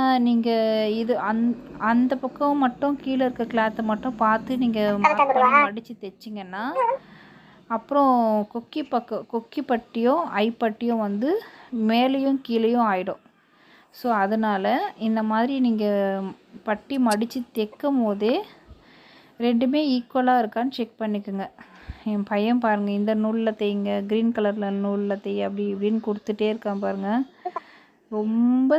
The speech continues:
சேட்டை. ரொம்ப ஃபேஸ் பண்ணி தான் இந்த வீடியோவை எடுத்தேன். சாரி, ந-, நடுவுல நாய்ஸ் இருந்ததுக்கு ரொம்ப, ரொம்ப சாரி.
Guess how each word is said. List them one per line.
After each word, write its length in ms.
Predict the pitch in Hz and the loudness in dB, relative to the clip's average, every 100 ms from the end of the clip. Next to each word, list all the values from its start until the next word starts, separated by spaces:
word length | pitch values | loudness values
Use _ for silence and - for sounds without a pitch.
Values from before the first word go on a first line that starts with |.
| 311 | 0
சேட்டை. 380 | 262 220 - 214 - - - - - _ _ - - - | -4 -6 -6 -8 -10 -20 -20 -20 -20 _ _ -20 -20 -10
ரொம்ப 240 | 220 214 233 262 247 233 214 302 330 311 285 285 311 | -4 0 4 4 4 4 6 6 6 6 2 2 -2
ஃபேஸ் 320 | 294 311 311 285 | 0 0 0 0
பண்ணி 200 | 240 220 | -4 -4
தான் 200 | 233 254 240 | -2 0 2
இந்த 200 | 247 226 | 2 2
வீடியோவை 440 | 226 226 240 233 220 214 | -2 -2 0 0 0 -2
எடுத்தேன். 520 | 208 233 - 214 254 349 - - - - - _ _ _ _ _ _ _ | -2 -4 -4 -2 -2 -6 -18 -20 -20 -20 -20 _ _ _ _ _ _ _
சாரி, 460 | - - 214 208 226 254 | -12 -2 2 4 2 2
ந-, 300 | 226 202 196 | 0 0 0
நடுவுல 340 | 190 196 226 | 0 0 0
நாய்ஸ் 420 | 233 208 202 523 571 | 0 0 4 4 4
இருந்ததுக்கு 440 | 220 226 208 214 285 | 0 -6 -14 -12 -12
ரொம்ப, 260 | 262 202 220 | -8 -6 -6
ரொம்ப 260 | 214 214 233 262 | -6 -10 -12 -10
சாரி. 320 | 233 202 196 | -6 -2 2